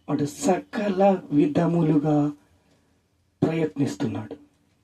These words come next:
శత్రువు అంటే ఎవరు? కుటుంబంలో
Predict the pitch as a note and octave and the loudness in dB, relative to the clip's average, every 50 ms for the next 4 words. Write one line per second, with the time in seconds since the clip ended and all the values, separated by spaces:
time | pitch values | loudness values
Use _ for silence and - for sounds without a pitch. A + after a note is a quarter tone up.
0 | _ _ _ _ _ _ _ _ _ _ _ _ - - _ - - - A#3+ A3+ | _ _ _ _ _ _ _ _ _ _ _ _ -20 -20 _ -12 -2 2 4 4
1 | A#3 - - D4 D4 A#3+ G3 F#3+ - F#3 D#3+ C#3+ B2 A#2+ C#3+ F3+ - - - _ | 4 4 4 4 6 6 4 2 2 2 2 2 2 0 0 -2 -4 -8 -12 _
2 | _ _ _ _ _ _ _ _ _ _ _ _ _ _ _ _ _ _ _ _ | _ _ _ _ _ _ _ _ _ _ _ _ _ _ _ _ _ _ _ _
3 | _ _ _ _ _ _ _ _ _ _ _ _ _ _ _ _ _ _ - - | _ _ _ _ _ _ _ _ _ _ _ _ _ _ _ _ _ _ -8 -6
4 | - - D#3 D3+ D3 C#3+ D3 C#3 C#3 C3+ C3+ D3 A3 | -4 -2 2 4 6 6 6 6 4 0 -2 -4 -6